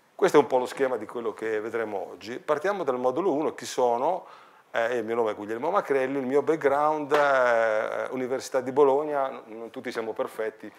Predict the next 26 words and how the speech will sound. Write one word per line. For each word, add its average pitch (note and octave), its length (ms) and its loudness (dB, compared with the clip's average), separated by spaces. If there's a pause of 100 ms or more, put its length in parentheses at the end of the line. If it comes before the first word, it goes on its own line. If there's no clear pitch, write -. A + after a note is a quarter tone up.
(280)
voglio A2 220 -8
dire, A#2 240 0
però - 240 -2
mio C3 80 0
figlio D3+ 220 -4
ha C#3+ 40 0
fatto A#2 180 0
l'università G#2+ 320 -6
a - 20 -8
Padova, E2+ 440 -10
quindi, F#2+ 280 -16 (440)
eh, G#2+ 140 -6 (160)
ho, B2+ 260 2 (300)
mi C3 120 -6
sono C#3+ 260 4
corretto B2 1000 4
nel A#2 280 0
tempo, F#2+ 420 -4
no? A#2+ 200 -6 (560)
Eh, A#2 460 4
sì, - 160 -6
nell'ottantadue, B2+ 800 0
quindi G2+ 340 -10
sono A2 260 -10
piuttosto - 420 -6
âgé. F#2+ 380 -6